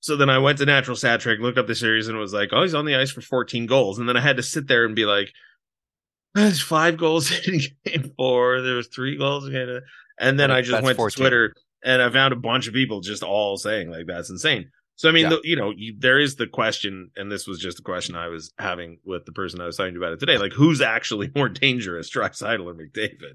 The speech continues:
Speaker 2: Well, I've, in
Speaker 1: Um,
Speaker 2: the series, it's been Draisaitl.
Speaker 1: Yeah,
Speaker 2: And
Speaker 1: no
Speaker 2: it's,
Speaker 1: question.
Speaker 2: you know, every stat points to it, and, you know, Dennis talked about that as well. Yeah, you know, it, it, is that a good thing? We don't, I mean, it's two two. I-, is it,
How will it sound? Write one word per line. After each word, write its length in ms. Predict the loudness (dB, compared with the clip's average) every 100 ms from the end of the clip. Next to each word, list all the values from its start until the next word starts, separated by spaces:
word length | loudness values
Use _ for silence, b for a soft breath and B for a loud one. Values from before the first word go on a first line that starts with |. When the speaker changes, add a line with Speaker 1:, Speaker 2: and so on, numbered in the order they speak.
| -4 0
Speaker 2:
Well, 160 | 2
I've, 180 | 0 -2 -2
in 80 | 0
Speaker 1:
Um, 80 | 0
Speaker 2:
the 100 | -2
series, 420 | -2 0 0 -2
it's 140 | -10
been 160 | -10 -6
Draisaitl. 560 | -2 -2 -4 -10 -4 -2
Speaker 1:
Yeah, 60 |
Speaker 2:
And 100 | 0
Speaker 1:
no 80 | 0
Speaker 2:
it's, 80 | 0
Speaker 1:
question. 400 | 0 0 -4 -10
Speaker 2:
you 60 |
know, 60 | -8 -4
every 200 | -4 -4
stat 280 | -2 -4
points 280 | -4 -8 -8
to 180 | -8 -2
it, 160 | -2 -4
and, 300 | -8 -12 -12
you 120 | -12
know, 40 | -6
Dennis 360 | -6 -6 -8
talked 260 | -6 -6 -6
about 180 | -8 -6
that 120 | -8
as 160 | -8 -2
well. 320 | 2 2 -2 _ _ _ _ _ _ _ _ b b b
Yeah, 180 | -4 -4 -6 -8
you 140 | -2
know, 120 | -2
it, 220 | -2 -4 -6
it, 140 | -8 -10 -20 _ _ _ _ _ _
is 140 | -6 -4
that 100 | -4
a 60 |
good 260 | -4 -8 -2
thing? 300 | -2 -2 -6
We 100 | -6
don't, 180 | -6 -6
I 100 | -8
mean, 140 | -8 -10
it's 160 | -10
two 180 | -10 -10
two. 480 | -8 -2 -2 -2 -6 _
I-, 40 | -8
is 320 | -4 -4 -4
it, 180 | -4